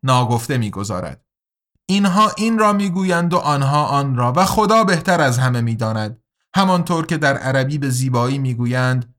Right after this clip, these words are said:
الله اعلم. روشی امتحان پس داده برای جلوگیری از مخدوش شدن یا حتی زیر سوال رفتن الگوی قاببندی پیشتر اعمال شده،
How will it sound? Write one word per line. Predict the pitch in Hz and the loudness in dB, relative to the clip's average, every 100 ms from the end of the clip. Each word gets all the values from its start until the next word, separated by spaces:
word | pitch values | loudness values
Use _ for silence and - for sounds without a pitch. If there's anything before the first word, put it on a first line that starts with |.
| - | -6
الله | 127 120 117 113 127 | -2 0 0 2 2
اعلم. | 113 110 107 107 98 117 _ _ _ _ _ _ _ _ _ 180 | 2 0 0 -2 -2 -8 _ _ _ _ _ _ _ _ _ 0
روشی | 185 196 190 196 185 | 2 2 0 -2 -2
امتحان | 160 160 160 156 156 | -2 -2 0 0 0
پس | 147 156 151 | 0 -2 -2
داده | 170 151 160 190 | 0 0 0 0
برای | 156 160 165 175 | 0 0 0 -2
جلوگیری | 151 143 143 139 131 139 143 180 | -2 0 0 0 0 -2 0 0
از | 147 135 | 0 0
مخدوش | 131 127 - 131 131 127 | 0 0 -2 -4 -4 -2
شدن | - 131 135 180 202 196 _ _ 139 | -4 -2 2 2 0 -4 _ _ -2
یا | 143 | 0
حتی | 131 170 180 196 185 | 2 0 -2 0 0
زیر | 156 131 135 131 | 0 0 0 0
سوال | 127 - 131 120 127 127 | -2 -2 -2 0 0 0
رفتن | 117 127 127 143 165 | -2 -2 -2 -4 -4
الگوی | 165 123 123 120 147 165 | -4 -4 -4 -4 -4 -4
قاببندی | 160 - 123 117 120 117 120 120 147 151 | -4 -2 0 0 -2 -2 -2 -2 -2 -4
پیشتر | - 113 113 117 107 | -4 -4 -4 -4 -4
اعمال | 92 107 110 107 101 | -6 -6 -4 -2 -4
شده، | - 101 120 98 | -4 -4 -4 -6